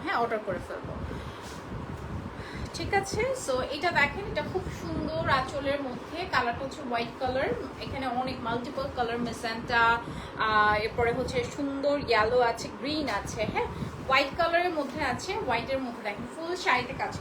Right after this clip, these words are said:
করা। এই যে all over শাড়িতে কাজ করা আছে, খুবই সুন্দর, খুবই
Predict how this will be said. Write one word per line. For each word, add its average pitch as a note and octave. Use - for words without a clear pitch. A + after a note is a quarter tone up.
করা। -
এই -
যে -
all F4
over D4+
শাড়িতে G#3
কাজ G3
করা A3+
আছে, G#3+
খুবই D4+
সুন্দর, A#3+
খুবই A#3+